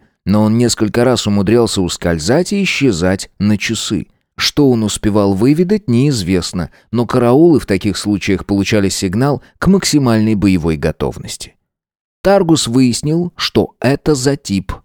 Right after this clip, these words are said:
и откуда он. Это Франк из Шамберии, что на юго-востоке королевства франков. Когда-то написал трактат о фейерверках,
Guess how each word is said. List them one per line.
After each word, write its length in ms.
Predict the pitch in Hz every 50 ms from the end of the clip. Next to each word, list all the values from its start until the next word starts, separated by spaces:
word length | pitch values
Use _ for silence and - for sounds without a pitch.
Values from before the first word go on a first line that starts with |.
| _ _ -
и 60 | 117
откуда 520 | 127 151 - - - 120 113 95 90 87
он. 260 | 85 82 78 76 - - _ _ _ _ _ _ _ _
Это 240 | - 147 - - 165
Франк 720 | 147 - - - 160 156 139 110 90 78 - - - - _ _ -
из 360 | 117 120 113 - - - - _
Шамберии, 1120 | - - - - - 117 113 104 104 101 95 107 120 117 110 98 87 76 65 62 58 - - _ _ _ _ _
что 500 | - - - - 190 185 170 151 - -
на 240 | - 143 147 156 156
юго-востоке 760 | 143 147 127 117 127 120 127 127 - - - 127 113 - 107
королевства 560 | - 117 110 107 107 107 98 - - - 113
франков. 600 | 107 - - 143 139 120 92 80 - 64 - - _ _ _ _ _ _ _
Когда-то 400 | - 220 220 202 214 220 - 160
написал 440 | 131 120 101 - - - 165 160 139
трактат 540 | - 113 101 92 - - - 92 90 - 101
о 40 |
фейерверках, 760 | 92 - - 113 101 92 78 78 82 80 - - - 90 - -